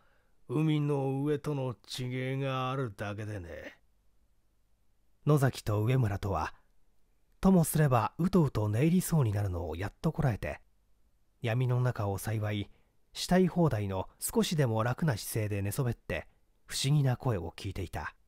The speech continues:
Speaker 2: 進藤の話し声だと思っていても、それがいつの間にか一つの景色として彼らの目に浮かんでいたりした。ことに、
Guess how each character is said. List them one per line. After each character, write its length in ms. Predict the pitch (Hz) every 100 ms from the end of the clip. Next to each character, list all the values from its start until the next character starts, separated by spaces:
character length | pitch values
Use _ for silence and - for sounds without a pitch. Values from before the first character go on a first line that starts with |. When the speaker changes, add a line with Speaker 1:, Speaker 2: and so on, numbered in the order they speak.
| _ _ _ _ _ _ _ _ _ _ _ _ _
Speaker 2:
進 320 | - - 165 139
藤 220 | 123 113
の 140 | 110
話 260 | 104 131 135
し 100 | 139
声 160 | 139
だ 140 | 123 110
と 120 | 110
思 120 | 110
っ 40 | -
て 200 | - 101
い 40 |
て 120 | 110
も、 240 | 101 87 - _ _ _ _ _ -
そ 160 | - 156
れ 100 | 175
が 280 | 160 151 -
い 100 | 151
つ 140 | 214
の 80 | 208
間 120 | 190
に 100 | 180
か 220 | 170 160 - _ _
一 240 | - -
つ 160 | 233 180
の 160 | 160 147
景 180 | -
色 220 | 214 - -
と 100 | 135
し 120 | -
て 280 | 123 117 _ _
彼 220 | - 165
ら 140 | 139 113
の 120 | 113
目 160 | 117 127
に 160 | 98
浮 80 | 95
か 140 | -
ん 60 | 135
で 100 | 123
い 80 | 120
た 80 | 110
り 80 |
し 140 | 95 -
た。 200 | 78 - _ _ _ _ _ _ _ _ _ _ _ _ _ _
こ 120 | -
と 100 | 120
に、 180 | 117 98